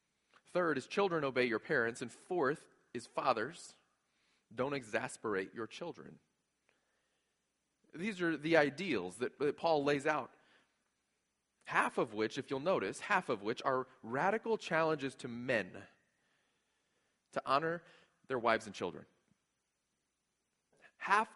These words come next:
of the New Testament challenge in the family is to the men. And we've just said that fatherlessness, absent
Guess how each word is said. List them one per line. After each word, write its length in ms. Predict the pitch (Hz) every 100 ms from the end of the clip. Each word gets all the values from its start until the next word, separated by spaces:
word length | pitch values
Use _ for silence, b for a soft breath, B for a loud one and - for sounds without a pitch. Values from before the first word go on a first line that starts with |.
| -
of 220 | 160 147 B B _
the 80 | 139
New 140 | 185
Testament 420 | 185 160 - 139
challenge 420 | - 151 147 117 - - _ _ _ _ _ _
in 60 | 147
the 60 | 135
family 400 | 175 214 180 92 110 _ _ _ _ -
is 80 | 120
to 120 | 147
the 60 | 151
men. 240 | 226 87 - _ _ _ _ _ _ _ _ _ _ _ _ _ B B
And 100 | 160
we've 100 | 185
just 200 | 214 240
said 220 | 220 202
that 100 | 143 - B -
fatherlessness, 800 | 151 190 180 135 123 107 - - _ _ b b b b
absent 540 | 160 190 175 180 170